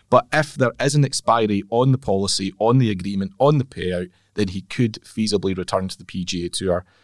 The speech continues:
Our man Ben Parsons did some great digging. He has got some good sources at the P G A Tour, and he has heard from them that they would welcome Anthony Kim's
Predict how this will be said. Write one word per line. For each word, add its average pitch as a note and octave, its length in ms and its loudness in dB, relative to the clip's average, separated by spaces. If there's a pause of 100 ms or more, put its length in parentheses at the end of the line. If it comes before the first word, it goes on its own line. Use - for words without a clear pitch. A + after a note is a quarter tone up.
(200)
Our A#2 120 2
man B2+ 200 4
Ben B2 220 0
Parsons A2+ 460 -2
did G#2+ 180 -2
some G2+ 140 -4
great A2 260 -2
digging. G#2 480 -2 (200)
He G#2+ 160 -4
has G2+ 180 2
got G2 160 -4 (140)
some G2 160 -4
good A2 180 -2
sources A2+ 400 -4
at G2 80 -10
the - 40 -20
P G#2+ 160 -6
G G2 200 -2
A F#2 40 -2
Tour, F#2+ 380 -2 (480)
and F#2+ 480 0 (300)
he B2 140 0
has A2 120 0
heard G#2 220 0
from F#2+ 160 -2
them G2+ 360 -2
that G#2 200 -12
they A2 120 2
would G2 200 -4
welcome G2 580 -2
Anthony F#2 340 -6
Kim's F2+ 500 -4